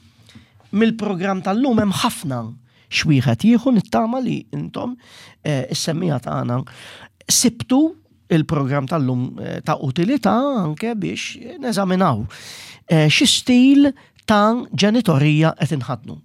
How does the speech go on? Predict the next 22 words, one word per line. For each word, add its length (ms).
Ħafna 240
mid-drabi 400
kif 160
qedtilkom 400
diġà 220
aktar 260
kmieni, 380
ma 240
jkunx 460
stil 680
illimitat 920
għal 200
stil 360
wieħed, 520
l-istil 380
ta' 120
ġenitorija 520
tagħna, 320
ikonna 500
elementi, 640
tajjeb? 460
Em, 380